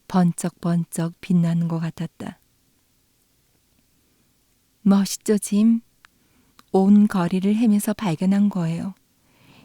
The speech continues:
이젠 하루에 백 번 시계를 꺼내봐야 할 거예요.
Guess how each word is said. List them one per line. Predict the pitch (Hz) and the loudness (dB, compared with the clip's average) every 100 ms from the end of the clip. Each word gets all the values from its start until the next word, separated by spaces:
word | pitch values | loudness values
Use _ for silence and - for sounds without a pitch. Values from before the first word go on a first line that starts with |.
| _ | _
이젠 | 196 180 208 | 0 2 2
하루에 | 220 262 226 220 | 2 2 2 2
백 | - 185 - | 0 -4 -4
번 | 208 208 | 0 2
시계를 | 208 247 233 226 | 2 -2 -2 -2
꺼내봐야 | - 247 240 240 175 160 | 0 2 2 2 -2 -2
할 | 190 185 | -4 -6
거예요. | - 165 165 185 | -6 -6 -6 -10